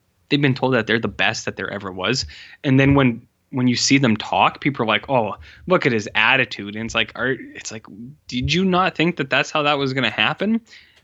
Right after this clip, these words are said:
this guy who was told, this guy or girl who's told their whole life that they're the absolute best, it's like, you don't think that they would eventually buy into that? And I mean, it's not just sports. I mean, that can fall into politics, vis-a-vis, case in point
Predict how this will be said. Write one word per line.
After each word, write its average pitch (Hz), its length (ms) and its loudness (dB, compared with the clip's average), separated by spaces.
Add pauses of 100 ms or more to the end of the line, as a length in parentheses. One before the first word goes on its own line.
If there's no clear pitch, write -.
this 123 160 0
guy 120 340 4
who 135 120 2
was 117 160 -2
told, 123 560 -4
this 123 180 0
guy 120 200 2
or 123 200 2
girl 113 460 0
who's 110 160 -6
told 110 260 -4
their 107 100 -2
whole 107 280 0
life 98 320 0 (300)
that 101 160 -2
they're 113 180 4
the 110 100 2
absolute 101 480 -2
best, 98 300 -4
it's 110 100 -16
like, 98 180 -6
you 123 80 -6
don't 135 200 -4
think 131 180 -4
that 113 140 -4
they 113 80 0
would 113 140 -2
eventually 107 680 -2 (520)
buy 104 160 0
into 120 320 -2
that? 208 320 -8 (120)
And 156 160 -2
I 170 60 2
mean, 180 160 2
it's 175 140 -4
not 190 160 2
just 113 160 -2
sports. 113 340 -4
I 107 60 -4
mean, 107 180 -2
that 107 160 2
can 110 260 -4 (300)
fall 98 180 -6
into 113 160 -4
politics, - 760 -4 (960)
vis-a-vis, 107 640 0 (340)
case 104 240 -4
in 107 100 -4
point 110 380 -2